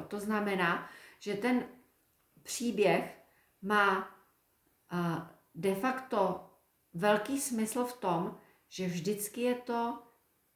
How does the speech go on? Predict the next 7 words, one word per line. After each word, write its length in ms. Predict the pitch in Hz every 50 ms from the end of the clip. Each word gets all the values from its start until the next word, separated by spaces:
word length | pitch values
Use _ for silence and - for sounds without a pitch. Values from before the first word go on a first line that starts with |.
| _ _ _ _ _ _ _ _ _ _
příběh 680 | - - - - 247 254 277 - 285 285 285 285 - - - - - _ _ _ -
nějaké 680 | - 196 202 220 233 240 247 247 - 262 254 233 202 180
ženy 580 | 156 156 160 143 135 135 127 147 202 254 302 - - _ _
v 140 | - - -
určité 500 | 226 - - - 277 247 - - 240 240 240 240 -
fázi 420 | 220 190 208 214 208 208 208 190
života 720 | 170 170 160 151 151 151 151 - 151 147 143 131 - -